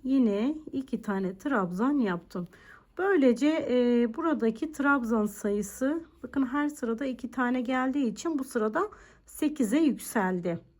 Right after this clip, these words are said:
Şimdi mantığımız böyle arkadaşlar. E,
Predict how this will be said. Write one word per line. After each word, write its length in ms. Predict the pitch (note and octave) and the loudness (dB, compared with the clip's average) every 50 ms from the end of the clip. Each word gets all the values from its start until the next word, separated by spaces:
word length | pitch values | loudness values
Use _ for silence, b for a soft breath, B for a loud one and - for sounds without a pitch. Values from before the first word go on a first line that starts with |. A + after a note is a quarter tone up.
| _ b b b b b b b b b b b | _ b b b b b b b b b b b
Şimdi 320 | - - - G4+ G4 F#4 F#4 | -10 0 4 4 6 8 8
mantığımız 840 | F4+ G4 G4 F#4+ E4+ E4+ - F4 F4 F4 E4 E4+ E4+ E4 - C4 | 10 10 10 10 8 6 6 6 8 8 8 8 6 4 2 2
böyle 300 | F4 F4+ E4+ D#4 C#4 C4 | 4 6 6 6 6 8
arkadaşlar. 880 | B3 A#3+ A#3+ A#3 A#3+ - A#3+ G#3+ A#3 A#3 A#3 - - C#4+ D#4 F4 F4 - | 8 6 6 4 2 0 2 4 4 4 4 2 2 2 4 4 2 0
E, 440 | - - A#3+ B3 B3 B3 A#3+ A#3+ A#3+ | 0 2 4 4 6 6 6 4 4